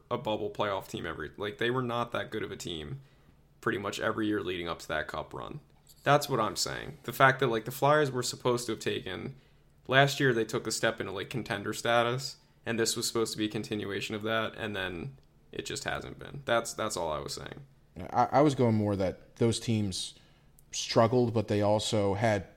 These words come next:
Speaker 2: large stretches of play. You know, not just a blip, right? They, they, they had seasons put together back to back where they were good teams. Um,
Speaker 1: Yeah, I,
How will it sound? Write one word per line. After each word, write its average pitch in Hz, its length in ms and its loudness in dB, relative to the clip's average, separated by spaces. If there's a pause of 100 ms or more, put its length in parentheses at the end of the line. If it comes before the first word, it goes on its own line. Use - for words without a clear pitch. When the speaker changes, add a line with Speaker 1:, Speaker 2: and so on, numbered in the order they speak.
Speaker 2:
large 117 540 4
stretches 107 480 0
of 95 120 -6
play. 92 500 0 (640)
You 113 100 -2
know, 107 100 4
not 135 200 8
just 143 200 2
a 127 40 6
blip, 117 440 4 (360)
right? 107 260 2
They, 110 160 2
they, 104 440 2
they 107 140 4
had 117 200 4
seasons 110 340 2
put 127 200 0
together 101 480 2 (320)
back 190 200 8
to 151 80 4
back 139 280 4
where 113 120 2
they 107 120 2
were 104 140 0
good 131 240 4
teams. 78 500 -6 (380)
Um, 95 180 -2
Speaker 1:
Yeah, 143 280 4 (100)
I, 135 200 2